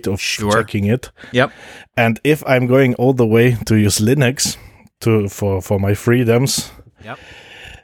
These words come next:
Speaker 1: then, uh, there's no, uh, no point of, uh, not running also our open source, uh, password manager.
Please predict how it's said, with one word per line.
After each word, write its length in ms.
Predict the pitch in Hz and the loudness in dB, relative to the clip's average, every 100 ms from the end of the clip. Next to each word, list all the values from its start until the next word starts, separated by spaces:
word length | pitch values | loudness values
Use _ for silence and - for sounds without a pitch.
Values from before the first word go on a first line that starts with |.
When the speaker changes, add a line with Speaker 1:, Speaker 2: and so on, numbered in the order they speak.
| _ | _
Speaker 1:
then, 440 | 113 113 113 107 107 | 0 4 4 4 4
uh, 300 | 107 107 101 | 4 4 2
there's 320 | 104 104 - | 0 0 2
no, 300 | 110 104 98 92 - _ | 2 2 0 -6 -18 _
uh, 80 | 95 95 - - | -12 -10 -12 -2
no 160 | 104 101 | 0 2
point 320 | - 110 107 | 2 2 0
of, 320 | 95 - - | -4 -8 -6
uh, 320 | 95 92 90 - _ _ | -4 -2 -4 -8 _ _
not 400 | 107 117 120 - | 2 2 0 -4
running 400 | 101 101 101 98 | 0 2 2 0
also 320 | 95 101 - 90 | 0 -2 -2 -2
our 180 | 95 | -2
open 240 | 98 - 98 | -4 -2 -4
source, 480 | - 92 - - - | -2 -4 -4 -8 -8
uh, 440 | 95 92 90 90 - _ _ - - - - - - _ - - | -4 -2 -2 -4 -8 _ _ -20 -20 -20 -20 -20 -20 _ -20 -2
password 380 | 104 - 107 98 | -2 2 0 2
manager. 460 | 101 95 95 90 | 0 0 -2 -4